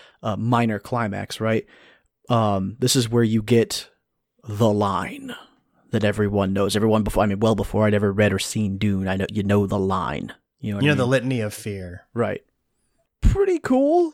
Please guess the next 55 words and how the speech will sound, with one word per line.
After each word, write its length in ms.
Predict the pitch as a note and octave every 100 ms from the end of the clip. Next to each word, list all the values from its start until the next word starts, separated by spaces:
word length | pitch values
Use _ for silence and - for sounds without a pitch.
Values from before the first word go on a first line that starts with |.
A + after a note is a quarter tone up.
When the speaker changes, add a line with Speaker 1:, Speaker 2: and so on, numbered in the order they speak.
| F4
Speaker 1:
I 60 |
mean, 160 | C4 C#4
the 100 | C4
scene 280 | - D4 D#4
itself 340 | - - A3+
is 140 | A#3 G3+
fine. 360 | G#3+ G#3 A#3+
Like, 180 | B3 A3
it, 320 | G#3+ - -
the 80 | D#3
scene 240 | - D4 C#4+
itself 340 | F#3+ F#3 E3+ _
didn't 260 | D#3 D#3
play 360 | E3+ D3+ C#3 C3
out, 420 | A#2+ A#2 A2+ - - -
and 80 | E3
we'll 60 |
talk 180 | G3 D3
about, 200 | A#2 G#2+
like, 160 | G#2+ -
the 80 | G#2
casting, 340 | G#2+ G#2+ B2
I 80 | A2
guess, 180 | A#2 -
at 60 |
some 200 | - A#2+
point. 280 | A2+ B2 A#2+
Like, 160 | A#2 A2
I 60 |
don't 160 | A2+ A2
think 220 | A#2 A2+ -
any 220 | A2+ A2
of 80 | A2+
the 60 |
casting 380 | A2 G#2 G2+ G#2+
really 160 | G2+ G2+
in 60 |
this 120 | G2 -
movie 220 | G2+ G2
is 100 | F#2+
great. 300 | F#2+ G2 - - - - _
Um, 500 | G#2 G2+ F#2 F#2 F#2+
as 100 | -
far 240 | - G#2 G2
as, 340 | G2 - - - _ _ _ _ _ _ _ _ -
like 140 | C3
I 60 | C3+
said, 200 | - A2+
I 60 |
read 180 | G#2+ A2+
this 120 | G#2
book 260 | - A2 - _ _ _ _ _
recently, 560 | - B2+ - D#2+ E2 - - B2 _ _ -
and, 280 | A#2 A2
uh, 400 | G#2+ G#2 G2 F#2+